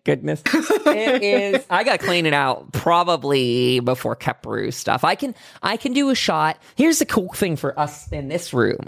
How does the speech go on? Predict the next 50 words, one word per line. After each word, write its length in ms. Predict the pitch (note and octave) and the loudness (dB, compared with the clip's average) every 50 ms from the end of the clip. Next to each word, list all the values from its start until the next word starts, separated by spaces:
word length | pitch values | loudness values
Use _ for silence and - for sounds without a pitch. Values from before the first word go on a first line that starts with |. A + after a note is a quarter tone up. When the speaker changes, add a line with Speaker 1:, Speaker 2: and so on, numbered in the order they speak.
| - - | -2 -2
Speaker 1:
And 100 | C#3 B2+ | 0 0
I'm 60 | B2+ | 0
sorry, 180 | - - C3+ A#2+ | 0 -2 -2 0
I'm 80 | A#2+ | -2
bumping 300 | B2 A#2+ B2 A#2+ C#3 C#3+ D3 | -2 -2 -2 -4 -4 -6 -6
the 40 | C3 | -4
desk. 260 | - A#2 A2+ - - G3+ | -4 -2 -2 -2 -2 0
You 60 | E3 | 0
guys 180 | F#3+ F#3 E3 | 0 0 -2
are 60 | D3+ C#3+ | -2 -4
gonna 140 | C#3 B2 | -4 -2
hear 220 | - C3 C3+ A#2+ B2 | 0 0 0 0 0
stuff. 300 | B2 - - A#2+ A#2+ - | -2 -4 -4 -4 -4 -4
This 80 | - C#3+ | -2 -2
is 40 | C#3 | 0
not 160 | C3+ C3 A2+ | 0 0 0
my 80 | C3 B2+ | 0 0
normal 280 | B2 B2+ B2+ B2 B2 | 0 -2 -2 -4 -4
mic 280 | A#2+ C3 C3+ C3 C3 - | -4 -4 -6 -4 -4 -2
arm. 280 | B2+ B2+ B2+ A#2+ B2 - _ _ _ _ _ - | -4 -4 -4 -6 -10 -16 _ _ _ _ _ -2
But 180 | G3+ G3+ - E3+ | 0 0 0 0
behind 480 | A3+ A#3+ A3+ G3+ A#3 A#3+ C#4 D#4 F4 | -2 0 0 0 0 0 2 2 2
me, 300 | D4+ A#3+ G#3+ G3+ G3+ G3 | 2 2 2 2 2 2
we 100 | F#3+ G3 | 0 -2
should 220 | - - G#3+ A3 A3 | -2 0 -2 -2 0
be 80 | C4+ | 0
able 100 | C#4 C4 | 0 0
to 60 | - | 0
get 160 | - - - - | -2 -2 -2 0
the 60 | D3 | 0
gas 360 | D#3 D3+ C#3+ D3 D3 - - | 0 0 0 0 -2 -4 -2
logs 460 | C3+ B2+ B2 B2 C3 C#3+ E3 F#3+ F#3+ - | 0 2 2 2 2 0 -2 -4 -4 -2
going. 400 | - G3+ G3+ A#3 C4 E4+ F#4 F#4+ - - - - - _ _ _ - | -2 0 2 2 2 0 0 -2 -6 -10 -16 -20 -20 _ _ _ -4
Um, 640 | D3 D3 C#3+ C#3 C3+ C3+ C3+ C3 B2+ B2+ B2 B2+ - _ _ _ _ | -2 -2 0 0 0 0 0 0 0 -2 -4 -6 -10 _ _ _ _
so 200 | - - - F#3 | -8 -4 -2 0
there'll 120 | D3+ D#3 D#3+ | 0 0 0
be 60 | D#3 | 2
a 40 | D#3 | 2
little 200 | D3+ D#3 D3 C#3 | 2 2 2 2
bit 120 | C3+ D3+ C#3 | 2 2 2
of, 160 | C3 A#2+ - | 2 0 0
like, 160 | C#3 C3 - | -2 -2 0
gas 300 | - B2 B2 C3 B2 - | 0 0 0 0 -2 -2
fireplace 680 | - B2 A#2 A#2+ B2+ C#3+ E3 - - G3 F#3+ G#3 G3+ - | 0 2 2 4 2 2 0 0 0 0 0 0 -2 -4
behind 440 | - G3+ - G#3+ G#3 G3+ G#3 G3+ | -6 -8 -8 -8 -10 -10 -10 -12
me. 240 | A3 A#3 C#4+ E4+ _ _ _ _ _ - | -14 -16 -16 -18 _ _ _ _ _ -4
Louis 360 | F3 E3 F3+ F#3+ G3+ G3 - - | 0 0 0 0 0 -2 -4 -4
got 260 | - E3+ E3 - - | -4 -4 -4 -4 -4
his 300 | - - E3+ F3 - - | -2 0 0 0 -2 -2
chair. 500 | - - A3 G#3 G#3 A3 A3+ A#3+ C4+ | 0 0 0 0 -2 -4 -8 -10 -14